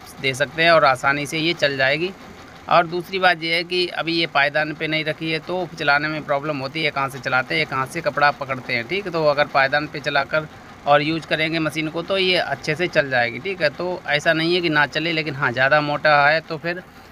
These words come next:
भाई पीको पीको होती है और सिलाई सिलाई मशीन होती है, ठीक है। अंतर तो होता है, लेकिन हाँ, ये, अ, लगभग आपके अस्सी परसेंट काम अपने, अ, कर देगी इसी मशीन से। जो भी आप blouse वगैरह या कोई भी चीज़ सिलें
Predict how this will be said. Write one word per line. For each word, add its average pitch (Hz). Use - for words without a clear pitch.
भाई 151
पीको 156
पीको 151
होती 165
है 170
और 156
सिलाई 143
सिलाई 139
मशीन 131
होती 120
है, 123
ठीक 151
है। 123
अंतर 147
तो 151
होता 131
है, 151
लेकिन 151
हाँ, 127
ये, 175
अ, 156
लगभग 160
आपके 156
अस्सी 160
परसेंट 156
काम 160
अपने, 147
अ, 143
कर 143
देगी 151
इसी 147
मशीन 151
से। 160
जो 147
भी 165
आप 147
blouse 139
वगैरह 147
या 147
कोई 165
भी 165
चीज़ 170
सिलें 170